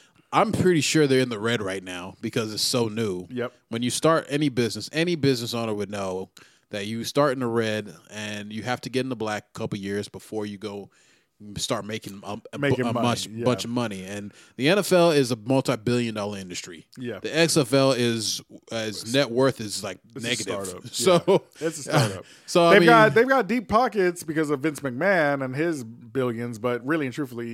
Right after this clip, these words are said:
Speaker 2: you know, that, that's, that's nothing compared to what you need to actually grow the league.
Speaker 1: Right.
Speaker 2: Now, Colin would add a ton of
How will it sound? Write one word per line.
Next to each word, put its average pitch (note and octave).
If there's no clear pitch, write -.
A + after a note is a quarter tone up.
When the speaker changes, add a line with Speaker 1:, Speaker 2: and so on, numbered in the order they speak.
Speaker 2:
you A#2+
know, G#2+
that, B2
that's, C3
that's -
nothing C#3+
compared E3
to C#3+
what C#3
you C3+
need B2+
to C3+
actually A#2+
grow A2+
the G#2
league. A2+
Speaker 1:
Right. F2+
Speaker 2:
Now, C#3
Colin G3+
would D3+
add C#3
a A2+
ton E3+
of A#2